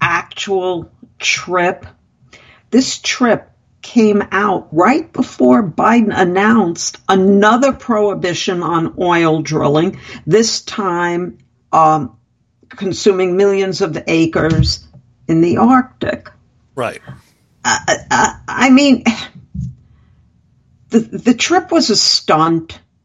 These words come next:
Speaker 1: to begin with, funded by us. I didn't give him my permission to, you know,
Speaker 2: No.
Speaker 1: do this wild goose chase. Did you, Craig?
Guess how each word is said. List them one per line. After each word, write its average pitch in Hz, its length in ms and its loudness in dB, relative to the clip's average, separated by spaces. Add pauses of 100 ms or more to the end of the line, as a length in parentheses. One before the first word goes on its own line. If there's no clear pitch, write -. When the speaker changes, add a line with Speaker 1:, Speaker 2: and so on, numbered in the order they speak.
(520)
Speaker 1:
to - 120 -12
begin 160 460 0
with, 156 240 0 (540)
funded 202 520 0
by 220 280 2
us. 180 440 -4 (100)
I 170 120 0
didn't 233 200 4
give 185 160 2
him 175 200 -4
my 165 240 0
permission 156 800 -2
to, 165 320 0
you 156 180 2
know, 151 320 2
Speaker 2:
No. 226 200 -2
Speaker 1:
do 165 140 2
this 160 280 0
wild 160 340 2
goose 165 340 4
chase. 170 400 0
Did 165 220 -2
you, 190 140 4
Craig? 220 520 2